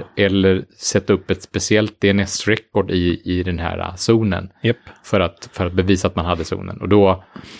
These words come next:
Speaker 2: och, och då, eh, f-, rulla igenom det här.
Speaker 1: Mm. Men det används ju fortfarande för Webmaster Tools och liksom Go-, eh,
Speaker 2: Ja, ja, ja, okej.
Speaker 1: ja,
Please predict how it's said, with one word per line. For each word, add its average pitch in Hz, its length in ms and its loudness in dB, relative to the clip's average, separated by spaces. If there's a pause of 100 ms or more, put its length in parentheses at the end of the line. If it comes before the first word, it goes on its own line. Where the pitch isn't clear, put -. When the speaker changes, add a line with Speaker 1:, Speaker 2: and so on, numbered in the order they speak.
(340)
Speaker 2:
och, 107 200 2
och 104 80 2
då, 92 300 4
eh, - 60 -2 (520)
f-, - 180 -20
rulla 95 340 0
igenom 87 280 -6
det 82 60 -12
här. 87 120 -12 (180)
Speaker 1:
Mm. 95 280 -2 (120)
Men 104 80 -6
det 113 60 2
används 131 260 2
ju 110 40 0
fortfarande 120 400 2
för 117 100 0
Webmaster 107 520 -2
Tools 110 480 -8
och 104 340 -8
liksom 104 380 -10 (720)
Go-, 110 440 -2 (140)
eh, 110 60 -6 (160)
Speaker 2:
Ja, 147 160 4
ja, 92 140 2
ja, 85 100 -6
okej. - 220 -14
Speaker 1:
ja, 98 80 -6